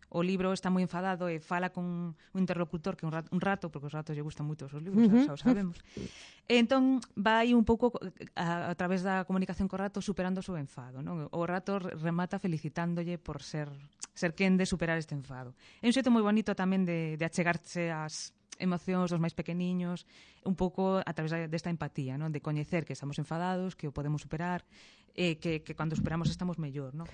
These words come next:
Speaker 2: Temos idades?
Speaker 1: Mm, bueno, este libro para nenos de, mm, tres, catro anos está, o, o penso que está bastante ben, porque é xa cando os nenos empezan un pouco a,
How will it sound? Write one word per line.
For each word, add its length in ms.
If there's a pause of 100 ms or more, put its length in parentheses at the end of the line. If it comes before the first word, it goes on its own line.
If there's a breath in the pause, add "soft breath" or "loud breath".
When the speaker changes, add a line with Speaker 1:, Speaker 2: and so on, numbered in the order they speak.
(120)
Speaker 2:
Temos 260
idades? 600 (580 soft breath)
Speaker 1:
Mm, 680 (1080)
bueno, 400
este 220
libro 260
para 380
nenos 380
de, 520
mm, 640
tres, 540
catro 320
anos 440
está, 460 (160)
o, 320
o 40
penso 200
que 80
está 140
bastante 340
ben, 160 (240)
porque 400
é 80
xa 160
cando 320
os 80
nenos 240
empezan 400
un 160
pouco 320
a, 400